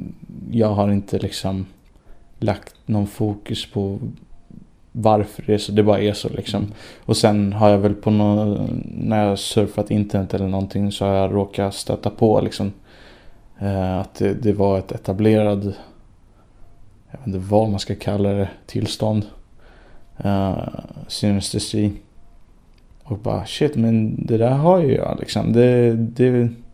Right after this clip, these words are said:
Jaha, coolt. Yeah. <laughs> Ehm,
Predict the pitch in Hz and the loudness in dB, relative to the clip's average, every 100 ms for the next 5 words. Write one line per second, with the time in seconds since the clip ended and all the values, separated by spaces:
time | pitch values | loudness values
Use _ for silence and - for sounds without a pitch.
0 | - - - - - _ _ _ _ - | -20 -20 -20 -20 -20 _ _ _ _ -20
1 | - - - - - - - 113 110 - | -20 -20 -20 -20 -20 -20 -4 0 2 2
2 | - - - - - 143 147 113 - - | 0 -8 -20 -20 -2 4 4 4 0 -12
3 | - - - - - - - - - - | -16 -20 -20 -20 -20 -20 -20 -20 -20 -6
4 | 101 110 135 117 - - - - - 170 | 4 8 8 8 4 0 -6 -2 4 4
5 | - 165 151 185 156 185 156 - 190 202 | 6 4 6 4 4 2 0 2 4 6
6 | 160 156 - 170 135 - - 123 - 208 | 6 6 4 4 2 2 4 4 4 4
7 | - - - - 175 120 - - - - | 6 2 0 0 2 2 2 0 -2 -4
8 | 131 - - - - - 143 - - 156 | -4 -6 -8 -6 -2 0 0 -6 -10 -14
9 | - - - - - - - - - 98 | -16 -18 -20 -20 -18 -16 -16 -20 -8 -4
10 | 95 92 87 | -2 -2 -4